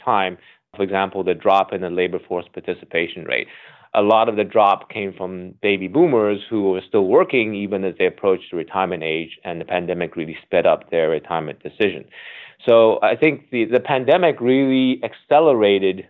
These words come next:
the built-in inflation impulse that the Fed would have had a lot more time, a lot more years to deal with. So I don't really blame the Fed for, for all this.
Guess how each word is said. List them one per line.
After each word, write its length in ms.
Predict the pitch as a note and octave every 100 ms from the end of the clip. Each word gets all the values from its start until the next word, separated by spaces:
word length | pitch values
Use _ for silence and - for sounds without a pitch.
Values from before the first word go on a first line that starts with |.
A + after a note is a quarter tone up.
| -
the 120 | G#2
built-in 760 | G#2 A#2+ A2+ A2+ A2+ G#2 G#2 G2+
inflation 640 | G#2 F#2+ - G#2+ A2 A2 G2
impulse 480 | A#2 A#2 F2 D#2+ F2 - - - - _
that 180 | A#2 A2
the 80 | G2+ -
Fed 220 | A#2+ A#2+ G#2+
would 120 | A2
have 100 | G2
had 220 | G#2+ G2+
a 60 | F#2+
lot 260 | G2 G#2+
more 180 | G#2+ G2
time, 400 | - B2 A2+ G2+
a 40 |
lot 160 | G2 F#2+
more 160 | F#2+ G2
years 260 | F#2+ F#2+ -
to 80 | E2+
deal 320 | F#2+ G#2 F2
with. 160 | C2+ - _ - _ _
So 80 | B2+
I 160 | A2 B2
don't 240 | D3 C#3+
really 280 | C#3 C#3 B2+
blame 520 | G#2 A2+ A#2 A#2 A2
the 80 | G2 -
Fed 260 | A#2 G#2+ B2 -
for, 480 | G2+ F#2 F2+ F2 - _ _ - -
for 240 | G2+ F#2
all 240 | G2 F#2+ E2+
this. 220 | F2